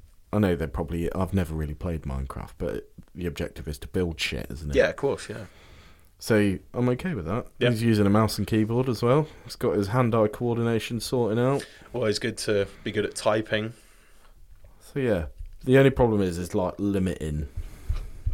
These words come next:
Speaker 2: Limiting?
Speaker 1: time on it.
Speaker 2: Oh,
Speaker 1: 'Cause
Speaker 2: yeah.
Speaker 1: he, he,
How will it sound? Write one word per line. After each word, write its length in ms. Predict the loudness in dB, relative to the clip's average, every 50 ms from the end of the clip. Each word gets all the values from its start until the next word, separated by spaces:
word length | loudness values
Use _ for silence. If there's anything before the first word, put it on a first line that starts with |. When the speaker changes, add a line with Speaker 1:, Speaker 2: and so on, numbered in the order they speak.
| -2 -4 -4
Speaker 2:
Limiting? 540 | -4 -4 -4 -4 -6 -8 -10 -12 -12 -14 -18 -20 -20 -20 -20 -18 -14
Speaker 1:
time 440 | -12 -8 -6 -4 -4 -2 -2 -2 -2
on 200 | -4 -4 -4 -6
it. 180 | -6 -8 -10 -12 -18 -20 -20 -20 -20 -20 -8 -2 2
Speaker 2:
Oh, 480 | 4 4 4 4 2 -2 -4 -8 -8 -2
Speaker 1:
'Cause 180 | -2 0 0 2
Speaker 2:
yeah. 260 | 0 -2 -2 0 2 2
Speaker 1:
he, 220 | 4 4 2 0 -4 -8
he, 180 | -10 -10 -10